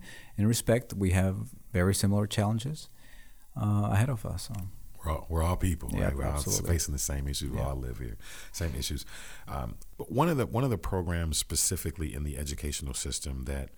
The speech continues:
Speaker 2: tries to address some of those issues is our bilingual program, where, you know, you have students who enter that program who are trying to learn, you know, English as a second language, um, who, so that they can, you know, uh, you know,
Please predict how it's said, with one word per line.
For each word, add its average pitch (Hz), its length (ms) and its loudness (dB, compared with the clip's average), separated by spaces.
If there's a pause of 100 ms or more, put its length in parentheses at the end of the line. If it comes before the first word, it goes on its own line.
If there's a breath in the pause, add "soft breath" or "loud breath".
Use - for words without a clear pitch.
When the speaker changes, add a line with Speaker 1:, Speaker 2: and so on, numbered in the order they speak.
(420 loud breath)
Speaker 2:
tries 117 380 -2
to 73 160 -4
address 69 380 -2
some 71 180 -4
of 65 60 -4
those 67 240 -4
issues 65 580 -4
is 65 220 -6
our 64 100 -4
bilingual 64 560 -6
program, 57 680 -8 (540 loud breath)
where, 67 840 -2
you 71 160 -4
know, 69 80 -2
you 65 100 0
have 65 160 -2
students 76 320 0
who 69 80 -4
enter 69 220 -2
that 67 160 -2
program 67 640 -2
who 67 440 -2 (380 loud breath)
are 65 80 -4
trying 76 340 0
to 73 80 0
learn, 78 720 0 (400 loud breath)
you 73 100 -4
know, 67 300 -2
English 82 340 -2
as 71 140 -2
a 73 40 -2
second 71 380 -2
language, 73 720 0 (400 loud breath)
um, 58 420 -6
who, 78 120 -8
so - 140 -2
that 69 180 -2
they 69 140 -2
can, 65 340 -4
you 73 80 -2
know, 62 180 -2 (160)
uh, - 120 -12
you 69 80 -4
know, 60 100 -4